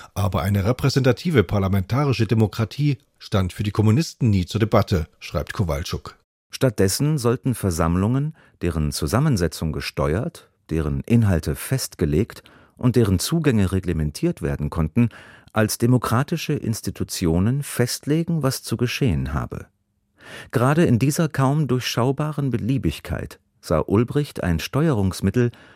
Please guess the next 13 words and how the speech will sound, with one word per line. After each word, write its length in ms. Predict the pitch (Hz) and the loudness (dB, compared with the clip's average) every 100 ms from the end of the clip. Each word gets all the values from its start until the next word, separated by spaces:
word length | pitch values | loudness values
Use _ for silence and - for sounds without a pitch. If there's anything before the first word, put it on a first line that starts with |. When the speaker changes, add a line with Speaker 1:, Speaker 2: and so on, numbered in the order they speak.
| _ | _
Speaker 2:
um 160 | - 117 | 0 2
die 200 | 117 - | 2 2
eigene 380 | 110 131 156 147 | 0 2 0 -2
Politik 600 | 147 127 127 - 82 - | -2 -2 -4 -4 -4 -4
zu 160 | - | -4
legitimieren. 840 | 82 87 92 - 98 82 64 - 82 _ _ _ _ _ - - - | -2 0 -2 0 2 2 0 -6 -12 _ _ _ _ _ -20 -18 -4
Die 180 | 92 80 | 0 2
unbedingte 560 | - 151 127 120 113 101 | 4 4 4 4 2 0
Überzeugtheit 920 | - 85 - 143 143 - 101 82 78 | 0 0 0 0 0 -2 0 0 -2
von 300 | - 78 71 | -4 -4 -2
der 160 | 71 | -2
leninistischen 760 | 71 80 78 98 - 95 - 82 | 0 2 4 2 0 -6 -4 -4
Theorie 640 | - 80 80 78 82 98 | 0 0 0 0 -2 -2